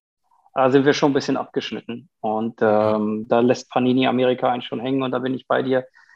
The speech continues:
Ich würd's mir auch wünschen, dass die Boxenpreise sich ein bisschen mehr anpassen, weil die Kartenpreise haben's ja in der letzten Zeit getan. Also als ich eingestiegen bin, äh, waren die Kartenpreise, äh,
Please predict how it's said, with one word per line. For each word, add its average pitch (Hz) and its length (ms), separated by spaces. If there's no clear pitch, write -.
Ich 160 160
würd's 160 220
mir 151 140
auch 151 200
wünschen, 143 320
dass 127 160
die 139 100
Boxenpreise 131 840
sich 127 220
ein 143 40
bisschen 139 260
mehr 131 120
anpassen, 139 460
weil 131 200
die 135 80
Kartenpreise 147 680
haben's 156 220
ja 147 120
in 147 160
der 143 100
letzten 143 320
Zeit 139 340
getan. 135 380
Also 120 200
als 127 200
ich - 200
eingestiegen 165 560
bin, 185 360
äh, - 60
waren 147 840
die 143 60
Kartenpreise, 139 1080
äh, 185 60